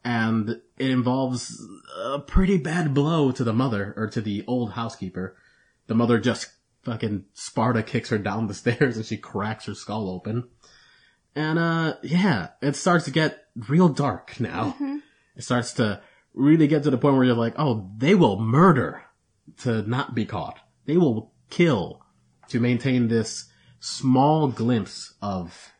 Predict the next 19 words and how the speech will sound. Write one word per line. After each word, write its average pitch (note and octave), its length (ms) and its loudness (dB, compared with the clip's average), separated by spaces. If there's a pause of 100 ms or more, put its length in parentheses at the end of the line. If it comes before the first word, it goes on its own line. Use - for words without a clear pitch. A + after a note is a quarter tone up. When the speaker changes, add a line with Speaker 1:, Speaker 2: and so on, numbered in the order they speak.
(640)
Speaker 1:
of F2+ 200 -8
wealth." - 460 -6 (280)
Speaker 2:
Yeah. D#4+ 180 -8 (1120)
I C#4 80 -10
mean, D4 220 -2
some D4+ 160 -4
people E4 320 -6
would C4+ 160 -6
rather C4+ 680 -4 (2250)
do B3+ 140 -6
it B3 120 0
that C4+ 240 -4
way C4 340 -6
than B3 680 -6 (1160)
be B3+ 160 -8
stuck - 640 -10
in B3+ 80 -10
the B3+ 80 -10
gutter. B3 400 -10